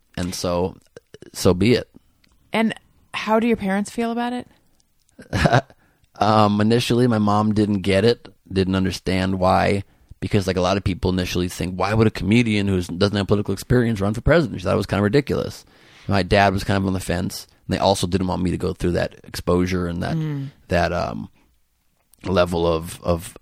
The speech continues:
Speaker 1: you know, hate and negative forces coming at me. And then I explained to them that that's the whole reason I think why I should run is because we need regular people to be in power.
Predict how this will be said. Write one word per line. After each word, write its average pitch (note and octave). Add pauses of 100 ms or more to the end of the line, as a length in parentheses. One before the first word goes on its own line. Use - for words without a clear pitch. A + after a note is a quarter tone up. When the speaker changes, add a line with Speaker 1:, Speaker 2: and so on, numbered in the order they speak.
Speaker 1:
you F#2
know, D#2+ (140)
hate -
and F#2
negative F2
forces F#2
coming F2
at A#1+
me. F2 (540)
And F#2
then G#2+ (420)
I F2+
explained A#2
to G#2
them F2
that C2 (140)
that's -
the -
whole C#3+
reason A#2+
I F#2+
think G2+ (220)
why G#2
I G2
should B2+
run G2
is -
because G#2+ (460)
we G#2+
need G#2+
regular G2+
people G2
to -
be G2
in F#2
power. G2